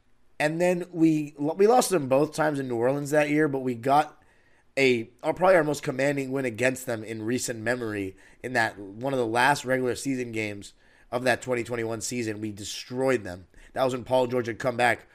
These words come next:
from the elbow injury. And then, of course, the play-in game.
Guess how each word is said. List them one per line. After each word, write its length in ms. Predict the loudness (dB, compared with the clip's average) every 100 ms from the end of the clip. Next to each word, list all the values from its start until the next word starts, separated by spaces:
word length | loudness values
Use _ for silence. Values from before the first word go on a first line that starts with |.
| -20 -20 _
from 320 | -4 -4 -2
the 420 | -2 -2 -2 -6 -10 _ _ _ _ _ _ -20 -20 -2
elbow 360 | 2 2 2 0
injury. 520 | -4 -8 -8 -8 -10 _ _ -20 -20
And 100 | -8
then, 60 | -8
of 100 | -6
course, 220 | -4 -4
the 120 | -4
play-in 520 | -12 -4 0 0 -2 -6
game. 320 | -6 -8